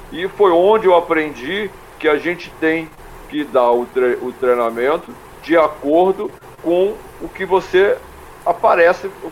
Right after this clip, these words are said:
que aparece na tua frente. Não adianta você querer fazer uma coisa que os caras não vão entender. Então é, é muito importante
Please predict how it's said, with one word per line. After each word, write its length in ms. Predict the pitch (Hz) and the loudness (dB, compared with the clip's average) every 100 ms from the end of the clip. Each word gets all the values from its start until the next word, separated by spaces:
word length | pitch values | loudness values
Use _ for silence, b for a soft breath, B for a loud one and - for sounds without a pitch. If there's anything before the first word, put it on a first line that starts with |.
| - | -4
que 60 | |
aparece 420 | 180 214 180 180 | -2 0 0 0
na 100 | 185 | -4
tua 200 | 190 214 | -2 -2
frente. 400 | - 233 165 123 - - - - | -2 -2 -2 -6 -16 -20 -20 -4
Não 100 | 127 | -2
adianta 360 | 131 139 202 - | 0 -2 -2 -2
você 260 | 190 190 | -4 -4
querer 560 | 185 - 156 156 151 120 - - - | -6 -4 -2 2 2 0 -4 -20 -2
fazer 300 | 135 131 139 | 2 2 2
uma 240 | 139 135 | 2 0
coisa 440 | 135 151 196 196 147 | -2 2 4 4 0
que 100 | - | -4
os 140 | 165 | -8
caras 180 | - 175 | 0 0
não 100 | 185 | 0
vão 160 | 170 185 | -2 -4
entender. 520 | 185 226 214 156 107 - - - - - - - | -2 -2 2 2 0 -6 -20 -20 -20 -20 -20 -14
Então 320 | - 147 180 | -4 0 2
é, 200 | 107 135 | 2 0
é 20 | |
muito 460 | 147 151 196 247 220 | 0 -4 -6 -6 -6
importante 800 | 180 170 143 - 147 185 190 - | -6 0 0 0 -2 -2 -4 -8